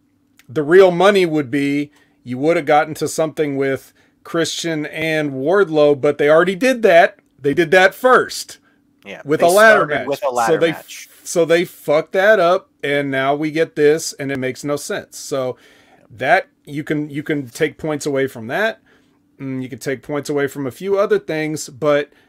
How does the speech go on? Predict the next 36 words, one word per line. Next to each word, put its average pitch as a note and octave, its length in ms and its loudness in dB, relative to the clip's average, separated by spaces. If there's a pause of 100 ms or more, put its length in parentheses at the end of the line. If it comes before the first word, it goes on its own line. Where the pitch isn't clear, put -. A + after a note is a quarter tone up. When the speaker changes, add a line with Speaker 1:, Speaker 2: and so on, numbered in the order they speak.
(260)
Speaker 1:
you B2+ 180 -6
had D3 220 0
your D3 100 -4
bookend, G3 680 0
which D#3 260 -8
was D3 400 -2
as D#3 280 2
advertised. F#3+ 960 0 (280)
People D#3+ 260 -4
have D3+ 100 2
been C#3+ 180 2
starving F3+ 540 -2
for G3 180 -6
this. G3+ 480 -4 (180)
People F3 300 -4
are, D3+ 300 0
and F3 200 0
I F#3+ 140 2
don't B3 120 4
know A#3 80 2
about E3+ 260 2
you A3 160 -6
guys, C3+ 340 0
but D3+ 160 -4
I'm D3+ 140 -4
sure, A3 420 0 (480)
um, D#3+ 300 2
if C#3+ 140 -2
I F3 100 6
had F3+ 120 2
to D3 40 -4
guess, D#3+ 400 -2
you E3+ 120 -10
would D#3 100 -4
agree F3 440 -4
that, D3+ 360 0